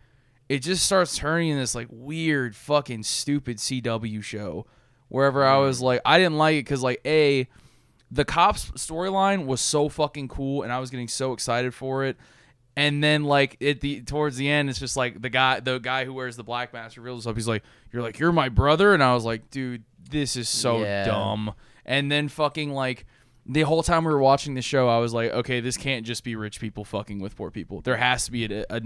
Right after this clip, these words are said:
Speaker 1: another thing to it." And the, the, the another thing to it was the guy being his brother, and I was like, "Dude, no."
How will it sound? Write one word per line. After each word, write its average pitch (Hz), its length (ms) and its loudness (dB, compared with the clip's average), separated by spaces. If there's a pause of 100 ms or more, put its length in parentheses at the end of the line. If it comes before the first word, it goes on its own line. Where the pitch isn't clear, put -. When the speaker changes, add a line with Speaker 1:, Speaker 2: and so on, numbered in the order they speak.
Speaker 1:
another 113 380 -4
thing 107 280 -6
to 101 220 -4
it." 98 200 -8
And 117 160 -6
the, - 180 -6
the, 135 140 -2
the 135 120 -6
another 131 300 -2
thing 120 220 -6
to 143 180 0
it 127 40 2
was 110 160 -4
the 117 40 -8
guy 120 220 -2
being 120 340 -8
his 117 120 -10
brother, 123 360 -2
and 92 80 -12
I 98 60 -10
was 104 100 -14
like, 95 200 -8 (120)
"Dude, 87 260 -16
no." 58 300 -12